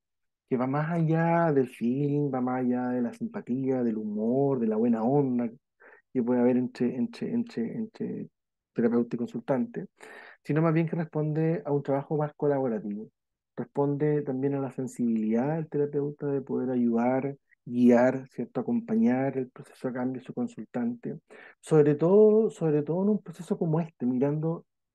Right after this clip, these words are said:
vuelvo a mencionar en una primera fase, las expectativas, ¿no? El factor de esperanza de cambio, considerando de que ya la esperanza ya es vencer o enfrentar, enfrentar el miedo, superar el miedo al cambio.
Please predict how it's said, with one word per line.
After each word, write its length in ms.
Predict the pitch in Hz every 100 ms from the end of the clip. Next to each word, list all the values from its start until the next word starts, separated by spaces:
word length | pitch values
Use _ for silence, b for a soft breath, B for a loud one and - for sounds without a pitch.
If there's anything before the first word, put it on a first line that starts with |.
| _
vuelvo 520 | 120 131 135 147 151 -
a 140 | - 135
mencionar 580 | 131 127 127 131 139 -
en 100 | 139
una 120 | 131
primera 280 | 117 120 131
fase, 420 | 139 139 - 180 - B B B _
las 180 | 135 135
expectativas, 640 | - 143 113 139 135 95
¿no? 260 | 110 139 185
El 200 | 131 117
factor 360 | 120 113 127 120
de 80 |
esperanza 480 | 117 - 113 113 -
de 60 | 110
cambio, 340 | 127 117 - - _ b b b _ -
considerando 760 | 147 143 - 139 139 151 175
de 160 | 165 143
que 280 | 139 131
ya 760 | 123 147 175 180 180 180 180 - _ _
la 180 | - 131
esperanza 680 | - 135 147 175 190 - 170
ya 260 | 156 165
es 120 | 180 160
vencer 560 | 160 156 - 180 - - _ _ _ _
o 120 | - 147
enfrentar, 600 | 143 143 131 220 117 - _ _ _ _ _ _ _
enfrentar 440 | 139 131 131 156
el 80 | 170
miedo, 400 | 175 185 - - _ _ b b _
superar 540 | - 160 139 151 196
el 120 | 202
miedo 400 | 208 214 151 123
al 120 | - -
cambio. 460 | - 135 - -